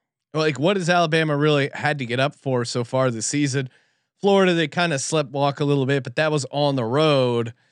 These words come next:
I just don't see them doing it at home, like, falling asleep at the wheel. Uh, maybe, maybe Ole Miss backdoors this, but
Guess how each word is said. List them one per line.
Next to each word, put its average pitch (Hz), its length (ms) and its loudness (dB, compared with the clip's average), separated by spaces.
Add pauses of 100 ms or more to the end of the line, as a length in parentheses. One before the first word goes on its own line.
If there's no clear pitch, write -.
(380)
I 131 60 -4
just 185 240 0
don't 196 200 2
see 185 180 -4
them 165 200 0
doing 160 400 0
it 143 140 -2
at 143 260 -2
home, 143 480 0
like, 113 220 -4
falling 143 300 0
asleep 135 360 -4
at 123 80 -10
the 120 80 -8
wheel. 123 580 0
Uh, 120 200 -6 (340)
maybe, 160 440 0
maybe 170 400 0
Ole 151 200 0
Miss 143 240 -4
backdoors 127 500 -2
this, 120 140 -8
but 117 260 -6